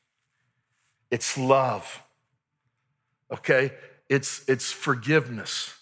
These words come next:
Those are all the qualities that we find in the person of Jesus Christ.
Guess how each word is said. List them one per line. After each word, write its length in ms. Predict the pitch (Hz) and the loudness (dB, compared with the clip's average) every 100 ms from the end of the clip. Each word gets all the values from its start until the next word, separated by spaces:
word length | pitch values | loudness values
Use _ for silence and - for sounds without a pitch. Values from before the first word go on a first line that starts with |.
| _ _ _ _ _ _ _ _ _ _ | _ _ _ _ _ _ _ _ _ _
Those 320 | 135 170 185 | 6 6 6
are 60 | 143 | 0
all 280 | - 151 175 | 0 0 0
the 120 | 160 | -4
qualities 600 | - 170 156 143 139 120 | -4 -2 -2 -4 -6 -4
that 160 | 135 | -4
we 120 | 127 123 | -4 -10
find 360 | - 143 143 | -6 -6 -4
in 120 | 135 | -6
the 80 | 117 | -6
person 480 | - 147 135 - 127 - - - | -4 -4 -2 -4 -8 -12 -8 -4
of 140 | 120 | -4
Jesus 480 | 107 131 131 113 - | -2 -2 -2 -2 -4
Christ. 580 | - 117 98 - - | -2 -4 -2 -4 -6